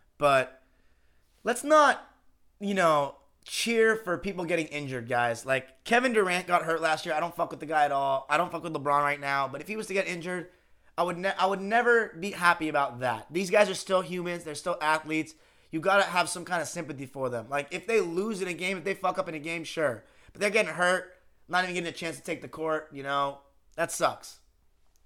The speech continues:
So, best wishes, Ben Simmons. I hope you get well soon. But if I'm a Celtics fan, I'm feeling good about that because of the, the possibilities of playing Philly in the first round.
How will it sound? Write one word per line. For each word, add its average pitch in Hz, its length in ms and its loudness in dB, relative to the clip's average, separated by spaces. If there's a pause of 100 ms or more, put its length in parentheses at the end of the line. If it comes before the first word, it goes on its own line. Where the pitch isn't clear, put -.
So, 156 260 0
best 185 260 0
wishes, 151 240 -6
Ben 143 220 0
Simmons. 139 320 -6
I 135 60 2
hope 143 120 0
you 143 60 -8
get 135 160 -4
well 131 140 0
soon. 131 360 -6 (360)
But 165 120 -8
if 165 100 -8
I'm 220 120 2
a 208 40 4
Celtics 214 320 2
fan, 202 120 4
I'm 190 80 2
feeling 196 220 2
good 196 140 2
about 151 220 0
that 135 160 2
because 151 260 -4
of 151 80 -4
the, 135 260 0 (480)
the - 80 -12
possibilities 175 480 2
of 151 100 -8
playing 180 400 -6 (140)
Philly 180 260 0
in 147 60 -4
the 143 60 -12
first 170 280 -2
round. 160 340 0